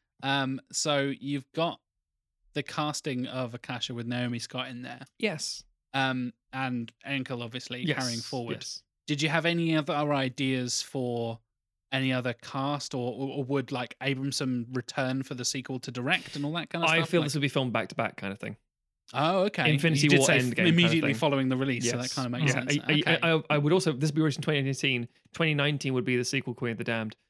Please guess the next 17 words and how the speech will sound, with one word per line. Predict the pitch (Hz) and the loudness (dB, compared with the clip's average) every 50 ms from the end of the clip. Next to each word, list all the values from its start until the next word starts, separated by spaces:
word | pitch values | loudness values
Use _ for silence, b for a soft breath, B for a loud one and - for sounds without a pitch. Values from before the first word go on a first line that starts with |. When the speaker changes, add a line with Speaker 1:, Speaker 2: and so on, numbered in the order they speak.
| _ _ _ _ _ _ _ _ _ _ _ _ _ _ - | _ _ _ _ _ _ _ _ _ _ _ _ _ _ 0
Speaker 2:
you | 175 | 2
know, | 139 113 110 | 2 2 0
pre-pandemic | - - - 143 131 120 - 131 123 120 110 120 123 123 123 120 - | -4 -2 0 0 0 0 0 -2 -2 0 0 0 0 0 0 -2 -4
sort | - - - | -6 -6 -6
of | 127 | -6
shit. | - - 113 113 - - _ _ _ _ _ _ | -8 -8 -8 -8 -10 -12 _ _ _ _ _ _
Um, | - 131 123 120 117 117 117 113 120 - _ _ _ _ _ _ _ _ _ _ _ _ _ _ _ _ _ _ _ _ _ - | 0 0 2 2 2 0 0 -2 -6 -8 _ _ _ _ _ _ _ _ _ _ _ _ _ _ _ _ _ _ _ _ _ -6
because | 123 147 - - 139 131 120 139 | -6 -4 0 0 0 2 2 0
again, | 123 143 127 | 0 0 0
it's, | 127 117 - | 0 0 0
again, | - 180 180 185 196 190 - | 2 2 2 4 2 4 6
it | - | 8
would, | 175 175 151 - | 8 6 6 4
it | 208 180 | 4 4
would | 165 156 | 4 4
be | 147 165 151 | 4 2 0
the, | - 143 139 131 120 | 0 0 0 -2 -4